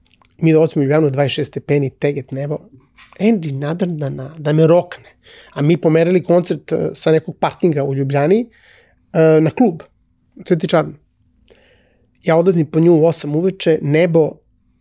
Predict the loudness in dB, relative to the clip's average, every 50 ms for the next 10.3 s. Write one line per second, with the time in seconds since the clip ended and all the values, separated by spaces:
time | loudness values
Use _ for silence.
0 | _ _ -10 -2 -2 -2 0 2 0 2 2 2 2 0 0 -2 -6 -16 _ -10
1 | -8 -8 -6 -8 -8 -8 _ _ _ _ _ _ _ -10 -10 -6 -6 -10 -10 -10
2 | -14 -14 -2 0 0 0 0 -2 -6 -6 0 0 0 0 2 2 2 4 2 0
3 | -2 -6 -14 -14 -10 -8 -2 2 2 2 2 2 0 -2 0 2 2 2 4 4
4 | 2 2 4 2 2 0 0 0 0 0 0 0 2 2 2 2 2 0 -2 -4
5 | -4 -8 -6 -6 -6 -2 -2 -2 -2 0 -2 -2 -2 -4 -12 -20 _ _ _ _
6 | -20 -20 _ _ -4 -2 2 2 4 4 4 4 4 2 2 0 0 -2 0 0
7 | 0 0 0 -2 -2 0 2 2 2 0 0 -2 -4 -4 -2 -2 -4 -4 -4 _
8 | -20 _ _ _ _ _ -4 0 2 4 4 2 0 -6 -10 -4 0 2 2 2
9 | 0 2 0 -2 0 2 -2 -2 -2 -4 -8 -8 -2 -2 -2 -2 -2 -4 -6 -10
10 | -8 -8 -8 -8 -10 -14